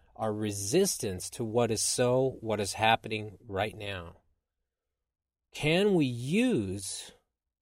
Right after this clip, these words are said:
that so-called non-acceptance of what is so to respond appropriately? In other words,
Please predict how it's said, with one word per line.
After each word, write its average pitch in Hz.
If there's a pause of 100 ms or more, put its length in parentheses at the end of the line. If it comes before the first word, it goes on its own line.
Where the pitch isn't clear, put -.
(220)
that 127 (440)
so-called 135 (1300)
non-acceptance 131 (380)
of 110
what 107
is 95
so 92 (1000)
to 139
respond 147 (440)
appropriately? 92 (260)
In 139
other 175
words, 135